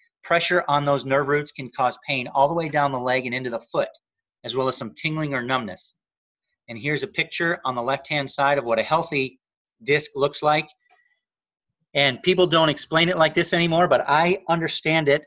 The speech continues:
and it seems to be a whole lot more understandable to most people. But this is a disc, and in essence, it's like a jelly donut. It's got fibers around the outside and a jelly-like substance on the inside.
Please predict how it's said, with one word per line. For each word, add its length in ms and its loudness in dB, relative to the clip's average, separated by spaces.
and 260 -2
it 180 -4
seems 420 -2
to 120 -6
be 360 -2
a 60 0
whole 220 0
lot 200 2
more 160 2
understandable 600 0
to 120 -12
most 280 0
people. 280 -6
But 240 -2
this 160 0
is 160 -6
a 80 2
disc, 360 0
and 160 -2
in 120 -4
essence, 420 -2
it's 160 -6
like 200 2
a 120 2
jelly 320 2
donut. 380 0
It's 140 -12
got 180 -4
fibers 380 2
around 200 4
the 120 -2
outside 540 2
and 140 -8
a 40 -6
jelly-like 560 2
substance 460 -4
on 120 0
the 100 -4
inside. 460 -2